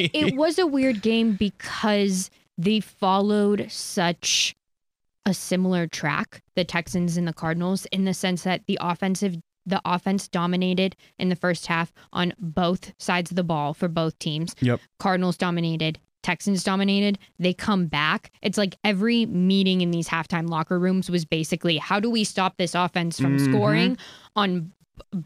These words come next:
Speaker 1: both, both teams yelling at each other, "How do we stop them from scoring?" And then they came out and it's like the offense thought, "Okay, we're doing our job." And the defense really took well to whatever those halftime speeches were
Speaker 2: Mm-hmm.
Speaker 1: happening in the locker room. And they went,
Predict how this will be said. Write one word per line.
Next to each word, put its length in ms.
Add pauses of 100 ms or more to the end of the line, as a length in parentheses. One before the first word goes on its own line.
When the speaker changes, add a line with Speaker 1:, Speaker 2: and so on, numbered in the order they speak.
(140)
Speaker 1:
both, 480
both 340
teams 320
yelling 340
at 100
each 180
other, 180
"How 200
do 60
we 100
stop 280
them 160
from 140
scoring?" 420
And 140
then 100
they 100
came 220
out 160
and 140
it's 120
like 140
the 120
offense 440
thought, 220
"Okay, 280
we're 140
doing 300
our 140
job." 400 (360)
And 160
the 60
defense 640 (200)
really 440
took 300
well 480
to 200
whatever 480
those 280
halftime 500
speeches 500
were 100
Speaker 2:
Mm-hmm. 80
Speaker 1:
happening 340
in 80
the 100
locker 280
room. 180
And 100
they 60
went, 180